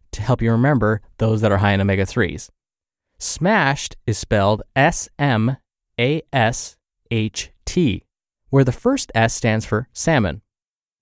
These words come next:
the M, mackerel, A, anchovies, the second S, sardines, H, halibut, and T, trout. So those six fish in particular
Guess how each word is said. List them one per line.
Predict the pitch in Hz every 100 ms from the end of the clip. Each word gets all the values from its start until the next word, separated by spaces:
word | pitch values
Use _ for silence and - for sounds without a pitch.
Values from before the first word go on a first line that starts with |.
| -
the | 123 123
M, | 120 151 180 _ _
mackerel, | 139 170 - 95 - _ _ _ _ _ _ _
A, | 120 123 151 196 _ _ -
anchovies, | 151 151 135 101 98 107 131 _ _ _ _ _ _ _
the | 104
second | - 196 202 -
S, | 110 120 - - _
sardines, | - 110 98 117 110 95 123 - _ _ _ _ _ _ -
H, | 131 180 - - _
halibut, | - 123 107 113 165 _ _ _ _ _
and | - 113
T, | - 117 117 -
trout. | - 107 - - _ _ _ _ _ _
So | - -
those | 160 262 277
six | - - 196 -
fish | - - 135 127
in | 104
particular | 113 - 247 165 123 113